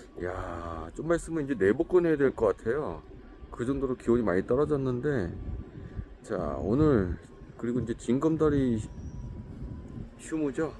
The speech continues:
일요일 같은 일요일 느낌이 좀 날 것 같아요. 그래서 저는 오늘 목표가 그냥 동네 콜, 외콜만 타다가 들어가는 걸로 이렇게 해서, 또 이제 이런 징검다리 휴무는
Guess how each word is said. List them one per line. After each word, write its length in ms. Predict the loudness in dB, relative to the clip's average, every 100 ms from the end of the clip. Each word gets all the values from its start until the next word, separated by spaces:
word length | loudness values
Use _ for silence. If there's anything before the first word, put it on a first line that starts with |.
| -16 -20 -20 -20 -20 -20 0
일요일 260 | 8 10
같은 260 | 10 6 4
일요일 420 | 4 6 6 6
느낌이 280 | 4 0 -2
좀 120 | 0
날 180 | 0 0
것 80 | 0 -2
같아요. 280 | 0 0 2
그래서 260 | 0 0
저는 180 | 2 2
오늘 220 | 4 4 4
목표가 540 | 2 2 2 4 2 0 -4 -4 -6 -8 -8
그냥 140 | -2 -2 0
동네 220 | 4 4
콜, 320 | 8 8 8 6 -4 -2 4
외콜만 540 | 4 6 4 4 2
타다가 420 | 2 4 6 4
들어가는 420 | 4 4 4 4
걸로 240 | 2 2 0 -2 -6 -6 -6 -6 -8 -8 -4
이렇게 340 | -2 4 6 6 2
해서, 300 | 0 2 2 2 -6 -8 -8 -8 -2
또 180 | 2 4
이제 380 | 6 8 8 6 -2 -8 -10 -10 -10 -8 -8 -8 -10 -10 -6
이런 260 | 0 0 0 -10 -10
징검다리 640 | -6 0 0 2 2 0
휴무는 480 | -4 -6 -4 -2